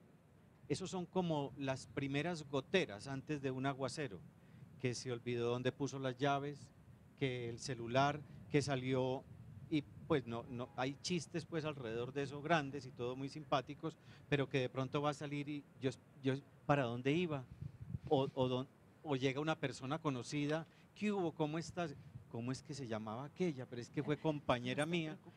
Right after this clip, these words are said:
Esos son los primeros cambios. Yo quiero enfocar mucho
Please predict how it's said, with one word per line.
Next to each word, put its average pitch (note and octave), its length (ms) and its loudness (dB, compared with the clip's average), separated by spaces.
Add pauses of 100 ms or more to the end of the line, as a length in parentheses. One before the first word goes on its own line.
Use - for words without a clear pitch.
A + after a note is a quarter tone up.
(220)
Esos D#3+ 240 -2
son F3+ 240 0
los F3+ 220 0 (120)
primeros D3 720 -2 (100)
cambios. G2 600 -4 (800)
Yo D#3 160 0
quiero F3+ 240 4
enfocar C#3+ 520 2
mucho F#3 560 0